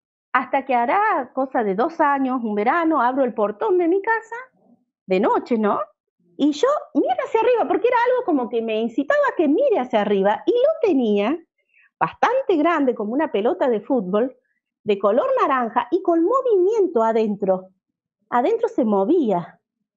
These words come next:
encima de mi cabeza. Entonces yo no tengo miedo, yo lo, lo observo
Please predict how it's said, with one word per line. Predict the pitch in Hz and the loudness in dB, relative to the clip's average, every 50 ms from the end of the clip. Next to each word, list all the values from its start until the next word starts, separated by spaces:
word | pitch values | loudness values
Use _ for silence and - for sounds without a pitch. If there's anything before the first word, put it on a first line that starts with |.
| _ _ _ _ _ _ _ _ - | _ _ _ _ _ _ _ _ -2
encima | 262 302 311 294 - - 453 523 523 554 523 523 | 0 0 0 -2 0 -2 -2 0 0 -2 -2 0
de | 359 | 0
mi | 269 226 208 | -2 -2 -2
cabeza. | - 190 180 185 240 370 330 - - - 170 143 - _ _ _ _ _ _ _ _ _ _ _ _ _ _ _ _ _ _ | -2 -2 0 0 0 0 -2 -4 -6 -12 -14 -16 -16 _ _ _ _ _ _ _ _ _ _ _ _ _ _ _ _ _ _
Entonces | _ - 480 508 - 453 - | _ -2 -2 0 0 0 0
yo | - 554 554 | 0 0 0
no | 508 381 | 0 0
tengo | - 539 539 415 320 262 | 0 0 2 2 0 0
miedo, | 247 233 214 208 196 190 196 | 0 0 0 0 0 0 -2
yo | 202 - 440 494 | -2 0 0 2
lo, | 440 427 339 - | 2 2 0 0
lo | 294 277 262 254 247 | 0 0 2 0 0
observo | 247 247 - - 508 523 466 392 302 285 320 359 466 523 - _ | -2 -4 -2 -2 0 0 2 0 0 0 0 0 -2 -4 -8 _